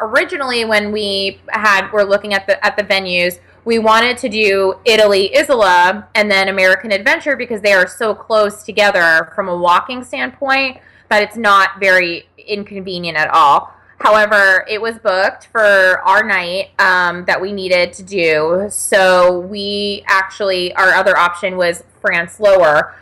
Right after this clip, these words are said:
which is a little bit of a longer walk. It's about a, maybe seven to ten minute walk. You have to go through kind of three countries. So I was really worried that people were gonna think that the walk was too long, that the transportation was annoying.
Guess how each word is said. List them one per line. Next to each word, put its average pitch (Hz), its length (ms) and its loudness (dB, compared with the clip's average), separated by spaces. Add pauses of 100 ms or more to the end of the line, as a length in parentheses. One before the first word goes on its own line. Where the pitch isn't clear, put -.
(120)
which 240 180 -2
is 226 80 -8
a 226 40 0
little 262 220 2
bit 311 100 -6
of 339 100 0
a 339 40 -2
longer 262 420 2
walk. 196 380 2
It's - 160 -10
about 190 420 2
a, - 80 -12 (160)
maybe 302 600 -6
seven 202 420 0
to 214 80 -6
ten 202 300 -6
minute 185 200 -4
walk. 175 400 2
You 202 100 -6
have 196 100 -14
to - 60 -16
go 190 260 0
through 190 180 -8
kind 180 240 -6
of 180 100 -8
three 185 200 -2
countries. 247 680 -4 (240)
So 262 120 0
I 247 60 4
was 254 140 0
really 262 260 2
worried 220 440 2
that 196 220 0
people 208 220 -6
were 202 160 4
gonna 202 260 -6
think 202 180 -8
that 185 160 -2
the 196 80 -2
walk 220 320 2
was 220 220 -6
too 226 140 -12
long, 202 460 2
that - 100 -6
the 180 80 -8
transportation 214 880 -6
was 208 160 2
annoying. 202 640 0